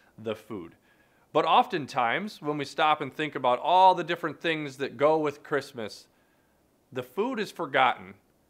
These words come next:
It is such a key piece. It's such a crucial piece to really experiencing Christmas. And we are in our Seeing Christmas series, uh, based on a book by my friend Karen Stacy.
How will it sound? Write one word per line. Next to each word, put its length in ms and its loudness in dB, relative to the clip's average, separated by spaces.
It 140 0
is 180 0
such 520 -4
a 60 -2
key 540 -10
piece. 440 -8
It's 160 -10
such 340 -2
a 80 2
crucial 560 -2
piece 400 -12
to 140 -4
really 720 -2
experiencing 920 -6
Christmas. 520 -12
And 140 -10
we 120 2
are 80 2
in 240 0
our 200 4
Seeing 460 -2
Christmas 600 -4
series, 760 0
uh, 120 0
based 340 0
on 100 2
a 60 0
book 280 0
by 120 4
my 160 -2
friend 280 0
Karen 320 0
Stacy. 580 -6